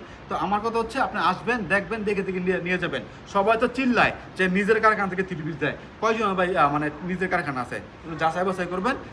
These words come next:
দেখে শুনে তারপর থ্রি পিস কিনবেন ইনশাআল্লাহ। দেখেন, এটা হচ্ছে আরও একটা ডিজাইন, এটা হচ্ছে আরও একটা ডিজাইন। তো অবশ্যই আপনারা, আহ, যার যার চয়েস অনুযায়ী নিয়ে, নিয়ে যাবেন।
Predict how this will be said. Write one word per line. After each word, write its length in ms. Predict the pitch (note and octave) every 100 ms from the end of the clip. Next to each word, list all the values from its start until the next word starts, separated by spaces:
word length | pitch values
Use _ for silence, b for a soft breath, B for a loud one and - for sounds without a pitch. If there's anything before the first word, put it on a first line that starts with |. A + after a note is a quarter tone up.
| -
দেখে 200 | D3 G3+
শুনে 200 | F#3 G#3
তারপর 280 | A3 E3 F3
থ্রি 180 | F#3+ -
পিস 140 | D#3 D#3
কিনবেন 240 | F3 D3+ C#3+
ইনশাআল্লাহ। 400 | C#3+ C#3 B2 A#2 - -
দেখেন, 160 | D3+ C#3+
এটা 180 | E3+ A3
হচ্ছে 180 | A3 A3+
আরও 140 | F3
একটা 160 | F3 D#3+
ডিজাইন, 280 | C#3+ A#2+ G2+ - - - - - - - - - - - - - -
এটা 140 | D3+ F#3
হচ্ছে 140 | G3
আরও 80 | F3
একটা 160 | F3 F#3+
ডিজাইন। 240 | F#3+ A#3 B3 - - - - - -
তো 60 |
অবশ্যই 320 | F3+ A3 A3+ C4
আপনারা, 300 | - G#3+ A#3
আহ, 680 | - - - D3+ D3+ D3+ D3
যার 220 | F3 G3 F#3+
যার 120 | A3
চয়েস 260 | A3 G3 G3
অনুযায়ী 240 | G#3 G#3
নিয়ে, 200 | G#3 G#3+
নিয়ে 180 | F#3+ G3+
যাবেন। 280 | G#3 G#3 B3